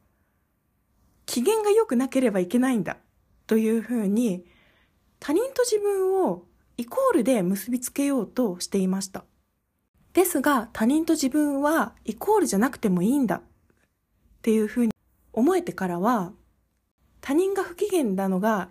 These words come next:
嫌だっていう自分がいてもいいし、他人が不機嫌なのもしょうがないよねっていうふうに思えるようになりました。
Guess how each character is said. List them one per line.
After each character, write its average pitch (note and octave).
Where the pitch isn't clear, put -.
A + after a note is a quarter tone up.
嫌 C#4
だ D4
っ G#3
て -
い F#3
う F3+
自 G3
分 B3+
が C#4+
い B3
て A#4
も F#4
い F4
い B3+
し、 E4
他 -
人 G4+
が G4
不 -
機 G4
嫌 F4
な A3
の F3+
も A3+
し -
ょ E4+
う -
が G4+
な G4+
い E4
よ E3
ね E3
っ -
て A#3+
い A3+
う A#3
ふ C#4
う C4
に C4
思 A3+
え B3+
る G#3
よ F3
う E3
に F#3
な F3+
り F3+
ま F#3
し F#3
た。 -